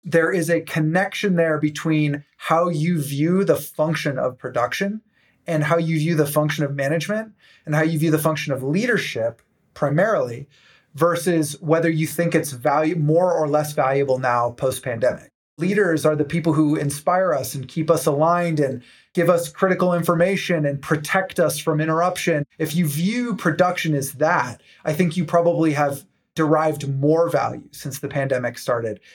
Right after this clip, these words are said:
If you view the producer as sort of a taskmaster who makes you put all your hours into Jira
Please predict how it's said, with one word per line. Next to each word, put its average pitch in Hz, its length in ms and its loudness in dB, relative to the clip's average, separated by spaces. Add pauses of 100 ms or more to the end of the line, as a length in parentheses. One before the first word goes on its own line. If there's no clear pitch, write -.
If 156 220 -2
you 185 160 2
view 175 340 0
the 196 400 0
producer 156 580 -2
as 147 240 0
sort 156 140 0
of 139 80 0
a 127 240 0 (160)
taskmaster 135 1120 -2 (220)
who 156 160 0
makes 165 280 0
you 185 80 -2
put 151 200 2
all 160 100 4
your 147 220 0
hours 151 360 0
into 143 200 0
Jira 147 600 0